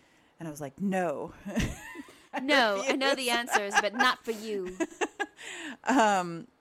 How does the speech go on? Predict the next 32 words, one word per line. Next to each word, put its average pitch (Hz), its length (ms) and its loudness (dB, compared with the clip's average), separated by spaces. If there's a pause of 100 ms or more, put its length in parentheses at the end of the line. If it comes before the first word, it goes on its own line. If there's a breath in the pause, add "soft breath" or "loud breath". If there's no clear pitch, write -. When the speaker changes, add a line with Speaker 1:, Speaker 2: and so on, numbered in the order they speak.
(140)
Speaker 1:
I 208 80 6
felt 262 260 6
really 269 200 2
strongly 254 560 2
that 185 440 -4
they 185 380 -2
should, 180 580 -4 (760 soft breath)
one, 190 640 0
learn 185 720 -2
from 170 800 0 (220)
other 175 300 0
people, 156 760 -6 (140)
um, 156 260 -4
who 165 240 -10
were 156 200 -8
D 254 220 -8
types, 160 520 -4
teaching 175 400 -10
them 147 400 -4
how, 147 380 -4 (240)
how 170 180 -6
to 170 140 -14
D 175 200 -14
type, 139 380 -10 (220)
<laughs> - 800 -14
how 185 160 4
to 180 80 0
play, 160 340 0
how 165 140 0
to 156 80 -2
top. 135 360 -2 (480 loud breath)
Um, 190 280 2